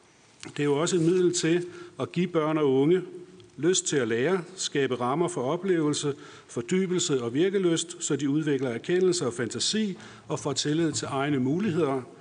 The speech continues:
som det så godt står i formålsparagrafen. Variation, bevægelse, understøttende undervisning og faglig fordybelse.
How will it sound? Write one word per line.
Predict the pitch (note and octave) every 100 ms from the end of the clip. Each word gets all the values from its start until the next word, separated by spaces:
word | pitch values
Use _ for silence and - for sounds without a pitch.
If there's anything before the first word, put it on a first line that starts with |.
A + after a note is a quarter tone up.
| - -
som | - D3
det | C3+ C#3 B2+ - - -
så | - C#3 B2+ -
godt | - C#3 -
står | - C#3 C3+ B2+
i | D#3
formålsparagrafen. | B2+ B2 C3 B2 B2+ A2 G#2+ G2+ - A2 - - - - - - - A2 A2+ - - - - - - - - -
Variation, | C3+ C#3 D3 - A3 G#3 F3+
bevægelse, | F3 C#3+ D#3+ F3+ F#3 F3 D3+
understøttende | D3 F3 - D3 C#3+
undervisning | C3 C#3 D#3+ D3 C3 - B2+ C3+
og | C#3
faglig | - C3 C#3+ D#3+
fordybelse. | C#3+ - C3+ C3+ C3+ - A#2+